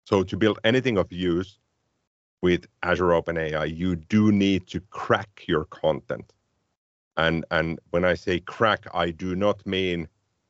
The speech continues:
a time travel back to nineteen ninety-five to get a crack for a game, but this is more about opening a document or a P D F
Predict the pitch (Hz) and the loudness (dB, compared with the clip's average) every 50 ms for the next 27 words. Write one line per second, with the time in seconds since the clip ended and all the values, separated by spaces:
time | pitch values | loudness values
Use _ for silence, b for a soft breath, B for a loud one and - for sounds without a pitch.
0 | _ _ _ _ _ _ - 95 98 - 95 95 95 92 92 87 - - 95 85 | _ _ _ _ _ _ -8 -4 0 0 2 2 2 0 -2 -6 -4 -2 -2 -2
1 | 82 82 80 76 85 85 - _ - 82 82 85 87 82 - 90 82 80 80 78 | -2 -2 -2 -2 -4 -4 -4 _ -6 -4 -2 -2 -2 -4 -6 -6 -4 -4 -4 -4
2 | 76 - - _ - 82 78 80 78 80 78 73 - - 73 71 78 78 82 - | -6 -8 -8 _ 0 0 0 0 0 -2 -6 -8 -12 -16 -8 -4 -4 -4 -4 -8
3 | - - - 92 85 - - - _ - 82 78 - 90 87 80 80 98 98 90 | -6 -2 0 0 0 -2 -6 -8 _ -4 -4 -4 -4 -8 -10 -2 0 2 2 2
4 | 85 82 73 76 76 - _ _ _ _ _ _ _ _ _ _ _ _ - 80 | 2 -2 -6 -8 -14 -18 _ _ _ _ _ _ _ _ _ _ _ _ -4 -4
5 | 76 73 - 87 82 76 87 82 82 82 85 85 82 82 78 78 80 78 78 76 | -4 -2 -2 -4 -4 -4 -4 -4 -2 0 2 2 2 0 0 0 0 0 -2 -4
6 | - _ - 101 95 - - 104 95 87 85 80 82 87 85 82 - 98 85 82 | -6 _ -4 -4 -2 -2 -4 -2 -2 -2 -2 0 2 0 0 0 -4 -6 -4 -4
7 | 80 78 78 - _ 80 78 73 71 - _ - 87 80 82 80 78 78 | -4 -4 -6 -8 _ -4 -4 -4 -4 -6 _ -10 -4 -2 0 2 2 0